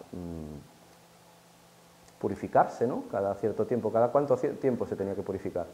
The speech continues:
Una vez al año y el día de, lo, de la expiación, ¿no? ¿Sí? Eh, ¿alguien puede explicar un poquito cómo funcionaba? Javi.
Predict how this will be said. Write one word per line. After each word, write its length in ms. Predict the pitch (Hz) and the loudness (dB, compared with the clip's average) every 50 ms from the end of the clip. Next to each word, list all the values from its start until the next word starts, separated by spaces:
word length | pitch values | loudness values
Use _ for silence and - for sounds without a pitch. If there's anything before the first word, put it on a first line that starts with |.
| - - - - - 95 92 90 90 90 90 - - - - - - - - - - - | -16 -18 -18 -16 -16 -16 -16 -16 -16 -16 -16 -16 -18 -18 -20 -20 -20 -20 -20 -20 -16 -10
Una 180 | 85 87 90 90 | -6 -4 -2 0
vez 140 | 98 98 | 0 4
al 100 | 107 104 | 4 6
año 240 | 101 107 123 131 131 | 6 6 4 4 4
y 40 | 120 | 4
el 140 | 113 101 98 | 4 4 4
día 160 | 104 113 113 | 4 4 4
de, 80 | 110 120 | 4 4
lo, 100 | 123 143 | 0 -2
de 280 | - - - - - 113 | -4 -6 -12 -12 -8 -8
la 40 | |
expiación, 600 | 104 - - - 98 90 85 - 104 98 87 90 113 | -8 -6 -2 2 2 2 2 2 2 2 2 0 -2
¿no? 100 | 160 269 - - - - - - - - - - - - - | -4 -6 -8 -12 -20 -20 -20 -20 -18 -16 -14 -14 -14 -10 -2
¿Sí? 220 | - - 151 254 - - - - - - - - - - - - - - - - - - - - - - - - - - - | 2 2 2 2 0 -6 -12 -14 -16 -16 -16 -16 -16 -14 -12 -12 -12 -14 -16 -20 -20 -20 -20 -20 -20 -20 -20 -20 -14 -2 4
Eh, 1300 | - 135 139 135 135 135 135 131 131 131 131 131 127 127 127 127 123 123 123 123 123 120 120 117 117 117 - - - - - - - - - - - | 8 10 10 12 12 12 10 10 10 10 10 10 10 10 10 10 10 10 10 10 12 12 12 10 10 6 2 -8 -12 -16 -20 -20 -20 -20 -20 -6 2
¿alguien 260 | - 123 143 156 156 135 | 6 6 8 8 8 8
puede 140 | 151 143 | 8 6
explicar 260 | 143 143 147 139 160 160 | 6 6 4 4 4 4
un 60 | 147 | 4
poquito 240 | 143 135 156 156 139 | 4 2 2 2 2
cómo 160 | 135 135 123 | 2 2 2
funcionaba? 480 | - 127 120 131 131 147 185 214 214 - - - - - - - - - - - - - - - - - - - - - - - - - - - - - - - - - - - | 0 0 0 0 -2 -2 -2 -4 -4 -6 -10 -20 -20 -20 -20 -20 -20 -20 -20 -20 -20 -20 -20 -20 -20 -20 -20 -18 -18 -18 -20 -20 -20 -20 -20 -20 -20 -20 -20 -20 -20 -20 -14 -10
Javi. 200 | 147 151 175 | -8 -8 -8